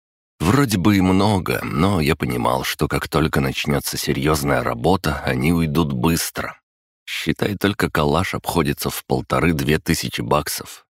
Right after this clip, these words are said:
Имею в виду не китайская копия, а надежный советский.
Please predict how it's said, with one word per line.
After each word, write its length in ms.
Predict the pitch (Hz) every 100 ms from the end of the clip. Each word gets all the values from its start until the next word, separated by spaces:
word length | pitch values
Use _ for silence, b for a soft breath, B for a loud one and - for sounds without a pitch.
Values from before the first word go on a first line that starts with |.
| _
Имею 400 | 123 113 82 69
в 60 | 67
виду 220 | 69 71
не 140 | 76 76
китайская 680 | - - 73 80 - 78
копия, 500 | - 78 - 69 69 -
а 60 |
надежный 680 | 67 65 65 69 69 65 62
советский. 840 | - 65 62 64 - - - 117